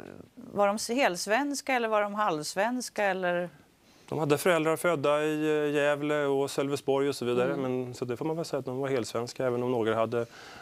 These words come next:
Speaker 2: bakåt i tiden lite utländskt, eh, ursprung.
Speaker 1: Eh, vad är era kommande viktiga projekt som ni har i pipeline nu?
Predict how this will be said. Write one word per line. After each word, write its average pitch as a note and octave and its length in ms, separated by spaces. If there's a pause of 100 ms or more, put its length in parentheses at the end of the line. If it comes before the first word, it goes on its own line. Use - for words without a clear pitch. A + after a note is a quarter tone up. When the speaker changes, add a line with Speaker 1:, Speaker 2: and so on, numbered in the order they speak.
Speaker 2:
bakåt C3 320
i C3 60
tiden B2 280
lite B2 240
utländskt, A#2+ 720
eh, A2+ 240 (200)
ursprung. B2 360 (1040)
Speaker 1:
Eh, A#3 240 (680)
vad C4+ 160
är D#4 40
era D4+ 240
kommande D4+ 560
viktiga E3+ 400
projekt C3 420
som B2+ 260
ni B2+ 360 (480)
har C#3+ 180
i C#3+ 40
pipeline D3 720
nu? E3+ 140